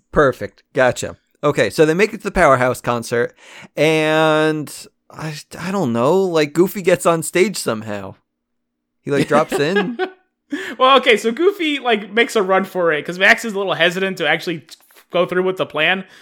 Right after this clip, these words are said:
Speaker 2: until he sees the dancers, who's like, <laughs> "Hey, let me get a taste of that." Um,
Speaker 1: Yes.
Speaker 2: but that's why Goofy's, like, well ahead of him and gets, end up stuck in one of the, the, uh, special effect electrical bulb things, like a giant light bulb.
Speaker 1: Mm-hmm.
Speaker 2: So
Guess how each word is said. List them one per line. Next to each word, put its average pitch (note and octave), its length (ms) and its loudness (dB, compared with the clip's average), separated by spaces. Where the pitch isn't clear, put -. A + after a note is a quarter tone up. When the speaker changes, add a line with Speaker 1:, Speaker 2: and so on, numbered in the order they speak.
Speaker 2:
until G#3 260 0
he F#3+ 80 2
sees F#3+ 240 -6
the D3+ 80 -4
dancers, D#3 520 -2
who's D#3+ 100 -6
like, C#3+ 240 -4
<laughs> G3 140 -4
"Hey, A3+ 600 0
let G3 100 0
me F#3+ 60 -2
get F#3+ 80 -2
a E3+ 40 -6
taste F3 260 -4
of D3 80 -6
that." E3 420 0
Um, D#3 160 -2
Speaker 1:
Yes. C3+ 340 2
Speaker 2:
but F3+ 120 -2
that's F#3+ 200 0
why G#3 120 2
Goofy's, G#3+ 360 -2
like, F3+ 140 -2
well F#3 160 2
ahead E3 180 2
of G3+ 100 -2
him D3+ 160 0
and D#3 160 -6
gets, F#3 280 -4
end G3+ 160 -2
up A#3 100 0
stuck G#3 460 0
in F3+ 180 -2
one F#3+ 140 -2
of F#3 100 -4
the, D#3 400 0
the, D#3 520 -10
uh, A#2 80 -16
special F#3 380 -2
effect - 340 0
electrical D3+ 400 -4
bulb D#3 300 -4
things, C4 360 0
like E3+ 140 0
a E3+ 60 -2
giant G3 380 2
light F3 220 0
bulb. C3+ 200 -2
Speaker 1:
Mm-hmm. B2 80 -6
Speaker 2:
So E3 500 -4